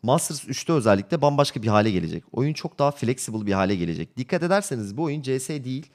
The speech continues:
ve bu oyunda hero'lar var, char'lar var, karakterler var. Hepsinin farklı skill'leri var. Hepsinin farklı komboları var. O yüzden ben Omen oyuncusuyum. Öyle bir şey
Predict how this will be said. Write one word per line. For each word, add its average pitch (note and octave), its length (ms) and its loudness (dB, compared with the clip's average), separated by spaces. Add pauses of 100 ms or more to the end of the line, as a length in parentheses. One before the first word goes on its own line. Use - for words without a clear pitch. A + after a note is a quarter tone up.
(480)
ve D#3 280 0 (240)
bu D3 160 0
oyunda D#3+ 400 -2 (220)
hero'lar D3+ 440 4
var, F#2+ 280 0
char'lar C3+ 420 4
var, F2+ 280 2 (340)
karakterler C3 640 2
var. F#2 260 -2 (1200)
Hepsinin D3+ 360 -2
farklı C#3 320 0
skill'leri A2+ 480 -2
var. G2+ 260 0 (320)
Hepsinin D3+ 360 -4
farklı B2 380 -4
komboları A2 540 0
var. G2+ 240 0 (440)
O E3 100 2
yüzden D3+ 400 0 (920)
ben G#3 120 6
Omen G#3+ 200 4
oyuncusuyum. G#2+ 540 -2 (560)
Öyle A#2+ 160 -4
bir C3 60 -8
şey - 160 -6